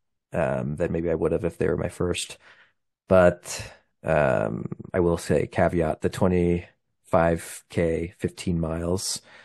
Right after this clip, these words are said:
it has, I think it's a, it's like three thousand up and three thousand down. It's, it's a s-,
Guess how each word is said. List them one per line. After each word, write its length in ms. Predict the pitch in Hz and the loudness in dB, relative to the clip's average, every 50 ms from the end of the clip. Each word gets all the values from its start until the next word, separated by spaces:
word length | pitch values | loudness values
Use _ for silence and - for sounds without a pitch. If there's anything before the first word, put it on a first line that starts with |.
| - _ _ _ _ _ - | -20 _ _ _ _ _ -6
it 320 | - 90 90 87 85 80 73 | 0 2 4 4 4 4 2
has, 680 | - 92 90 87 82 - - - - - - - - | 2 2 2 2 0 0 -4 -6 -4 -4 -6 -6 -6
I 60 | - | -6
think 220 | 120 - 135 139 156 | -4 -2 0 2 2
it's 120 | 151 - | 2 2
a, 100 | 104 - - - _ _ _ | 0 -2 -4 -8 _ _ _
it's 260 | - - - - - - | -10 -10 -8 -6 -4 -2
like 220 | - - - - | -2 -4 -4 -8
three 260 | - - 123 120 117 | -2 4 4 6 6
thousand 500 | 113 - 110 104 104 101 95 104 98 92 | 6 6 6 6 6 4 4 2 2 4
up 280 | 92 98 110 - - - - | 6 4 4 2 0 -6 -6
and 240 | 90 85 80 76 | -4 -4 -4 -6
three 240 | - - - 90 87 | -6 -2 0 0 0
thousand 800 | 85 82 78 78 78 80 78 80 78 78 76 73 71 73 82 - | 2 4 4 4 4 4 2 0 -2 -4 -4 -4 -4 -6 -6 -2
down. 460 | - 80 80 78 76 76 78 78 78 | 0 0 2 2 2 2 2 0 -2
It's, 360 | 76 73 - - - - - - | -4 -6 -6 -8 -10 -10 -10 -10
it's 220 | - - - - - | -8 -8 -6 -4 -4
a 100 | - - - | -4 -4 -6
s-, 340 | - - - - - - | -8 -8 -8 -8 -8 -10